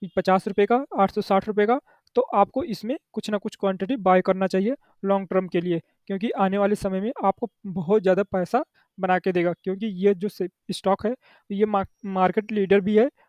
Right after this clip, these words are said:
and एक ही शेयर है अपने सेक्टर का, तो आप इसमें इन्वेस्ट करेंगे तो आपको बहुत ज़्यादा पैसा बना के देगा।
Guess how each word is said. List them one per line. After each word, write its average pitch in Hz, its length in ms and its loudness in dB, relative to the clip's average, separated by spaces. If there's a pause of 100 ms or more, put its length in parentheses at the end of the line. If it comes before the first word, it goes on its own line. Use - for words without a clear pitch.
(100)
and 208 220 4
एक 220 400 2
ही 220 160 0
शेयर 196 480 2
है 214 120 4 (100)
अपने 196 240 0
सेक्टर 180 320 -4
का, 214 140 0 (380)
तो 220 80 2
आप - 300 -2
इसमें 202 260 -4
इन्वेस्ट 190 280 -6
करेंगे 196 380 0 (440)
तो 339 340 0 (220)
आपको 208 300 0
बहुत 185 220 -2
ज़्यादा 180 180 2
पैसा 196 300 0 (220)
बना 180 180 -4
के 175 120 -2
देगा। 170 240 -2